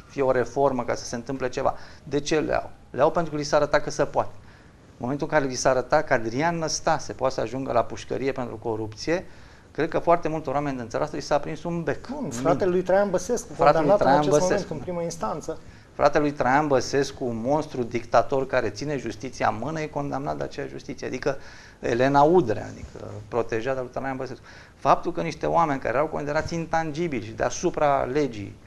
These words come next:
Speaker 1: au ajuns să fie condamnați în justiție, cred că a prins un bec multor oameni și le-a dat un semnal că totuși se poate, adică nu-i fără speranță.
Speaker 2: Care credeți dumneavoastră că este cea mai puternică instituție și funcțională în același timp, în acest moment, în societatea românească?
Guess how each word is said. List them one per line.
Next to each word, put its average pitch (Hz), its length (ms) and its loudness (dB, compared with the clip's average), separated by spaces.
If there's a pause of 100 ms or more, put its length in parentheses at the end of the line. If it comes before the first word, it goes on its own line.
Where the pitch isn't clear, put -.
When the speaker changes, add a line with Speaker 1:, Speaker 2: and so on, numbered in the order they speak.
(320)
Speaker 1:
au 117 140 2
ajuns 131 300 0
să 139 80 -2
fie 131 400 -2
condamnați 120 640 -6
în 120 80 -6
justiție, 113 580 -8
cred 165 260 -2
că 147 300 2 (160)
a 127 160 -2
prins 151 260 -8
un 139 120 -6
bec 143 160 0
multor 135 280 -8
oameni 127 200 -8
și - 80 -14
le-a 120 100 2
dat 156 260 6
un 147 100 -2
semnal 147 260 0
că 147 60 -6
totuși 190 380 0
se 180 100 2
poate, 175 260 4
adică 123 160 -4
nu-i 156 80 -4
fără 151 260 2
speranță. 135 680 0 (180)
Speaker 2:
Care 254 160 0
credeți 160 300 -4
dumneavoastră 160 320 -4
că - 100 -4
este 156 160 -4
cea 185 140 0
mai 185 120 4
puternică 156 580 0
instituție 151 560 -4
și - 160 -4
funcțională 160 640 4
în 139 80 0
același 143 460 -2
timp, 151 260 -8
în 151 80 -4
acest 147 300 -6
moment, 151 340 -6 (240)
în 156 140 -8
societatea 151 580 -4
românească? 139 560 -8